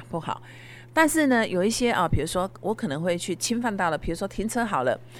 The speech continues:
或许这个地方原本是他停车的地方，可是我把它做成了一个步道，他不能停车。好，但是我，我们的居民都非常的理智。我说实在话，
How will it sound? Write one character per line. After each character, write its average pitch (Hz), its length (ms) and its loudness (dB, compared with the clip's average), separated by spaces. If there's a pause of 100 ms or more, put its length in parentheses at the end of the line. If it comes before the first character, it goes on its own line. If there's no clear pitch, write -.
(140)
或 302 140 6
许 202 140 4
这 226 100 2
个 208 80 4
地 208 100 0
方 185 160 0
原 165 140 0
本 156 160 -2
是 160 60 -8
他 156 100 -4
停 139 200 -6
车 143 140 -6
的 117 80 -4
地 151 120 -4
方， - 140 -6
可 143 120 -10
是 175 80 -2
我 165 120 2
把 - 120 -4
它 139 160 -8
做 165 180 0
成 123 200 -6
了 101 120 -8
一 - 100 -8
个 - 80 -6
步 143 200 -8
道， 127 220 2 (240)
他 180 80 -6
不 214 120 6
能 147 140 0
停 127 200 -8
车。 123 220 -4 (380)
好， - 220 0 (240)
但 285 160 4
是 294 120 2
我， 165 240 4 (100)
我 160 160 2
们 160 140 -2
的 202 100 0
居 220 160 -2
民 185 140 0
都 175 120 -2
非 175 140 -4
常 160 160 -6
的 139 80 -8
理 131 160 -4
智。 - 280 -4
我 170 140 6
说 269 160 4
实 185 160 0
在 190 220 0
话， 208 220 2